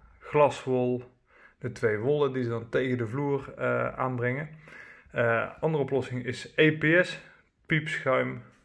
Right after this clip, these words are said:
eh, om dat aan te brengen. Eh, is wat meer bestand tegen vocht. Heel veel mensen,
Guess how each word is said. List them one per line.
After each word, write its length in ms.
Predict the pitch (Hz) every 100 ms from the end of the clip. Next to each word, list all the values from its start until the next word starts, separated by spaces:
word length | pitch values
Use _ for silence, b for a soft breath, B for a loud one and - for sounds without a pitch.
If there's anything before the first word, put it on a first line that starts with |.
| - 117
eh, 200 | 117 117
om 80 | 120
dat 180 | 120
aan 220 | - 120 113
te 80 |
brengen. 360 | 117 113 110 113 B B B B B
Eh, 300 | - 113 107
is 140 | 101 -
wat 120 | 113
meer 320 | 120 135 127
bestand 500 | 113 - 135 117 - -
tegen 300 | 117 104 101
vocht. 460 | 170 190 - - _ B B B B B B B B - _
Heel 280 | 135 185
veel 120 | 165 156
mensen, 440 | 143 127 -